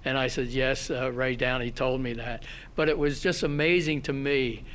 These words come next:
his attention to detail, uh, that who am I? I mean, very insignificant, and my job was probably even more insignificant. But he wanted to make sure that I knew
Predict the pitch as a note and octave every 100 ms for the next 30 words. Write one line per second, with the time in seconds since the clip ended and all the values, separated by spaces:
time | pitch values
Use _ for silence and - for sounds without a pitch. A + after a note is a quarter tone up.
0 | - - - D3+ C3+ - D#3 D#3 - B2
1 | C3+ A2 D3+ D3+ C#3+ A2+ A2 A2 - -
2 | - - - B2 A#2+ B2 B2 C3+ B2+ B2+
3 | - - - - - - - F3 F3+ B2+
4 | C3+ C#3 A2 A2+ C3 A2+ A2+ G#2+ A#2 -
5 | - - - D3+ B2+ C3 B2 - G#2+ C3
6 | C3+ B2+ - A2+ - - - - - -
7 | B2+ B2+ A#2+ A#2 C3 C3 C3 B2 A#2 -
8 | B2 B2 A#2+ B2 B2 A2 C3 C3+ A#2+ A2+
9 | - G#2+ A2+ G2+ A#2 G#2 G#2+ - - -
10 | - - - C3 C3 A#2+ - - - -
11 | - - C#3+ D3 C#3+ C3+ C3+ B2+ B2 C3
12 | B2+ - - C3 A#2+ A#2+ A#2+ B2 C3 B2+
13 | B2